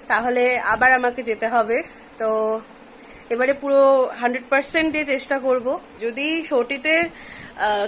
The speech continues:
কেউ নাও জিততে পারে কিংবা golden চান্সেও যদি কেউ shortlisted নাও হতে পারে, কোনো কিছু যদি কেউ নাও পায়, তো that doesn't mean যে সে কোনো কিছু পাবে না লাইফে। সে প্রচুর experience gather করেছে, প্রচুর experience।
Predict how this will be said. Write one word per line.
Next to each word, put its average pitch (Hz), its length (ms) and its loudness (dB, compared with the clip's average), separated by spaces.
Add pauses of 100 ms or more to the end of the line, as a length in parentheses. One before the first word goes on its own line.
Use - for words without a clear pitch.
কেউ 311 180 2
নাও 269 500 4
জিততে 277 340 -4
পারে 196 260 0
কিংবা 247 320 0
golden 240 420 2
চান্সেও 294 500 -2
যদি 302 160 -4
কেউ 311 240 -6
shortlisted 254 680 -6
নাও 233 280 2
হতে 285 220 -8
পারে, 160 300 -10
কোনো 254 200 -4
কিছু 285 180 -10
যদি 285 200 -8
কেউ 311 200 -2
নাও 262 480 0
পায়, 165 180 -2 (760)
তো 359 380 2 (760)
that 254 240 2
doesn't 311 320 2 (100)
mean 339 240 4
যে 311 100 -2
সে 311 260 -4
কোনো 285 240 -2
কিছু 320 300 -6
পাবে 240 260 4
না 202 100 -2
লাইফে। 175 420 -6
সে 311 180 -4
প্রচুর 320 680 -2
experience 269 680 -4
gather 185 420 -2
করেছে, 170 280 -12 (120)
প্রচুর 285 440 -6
experience। 170 720 -8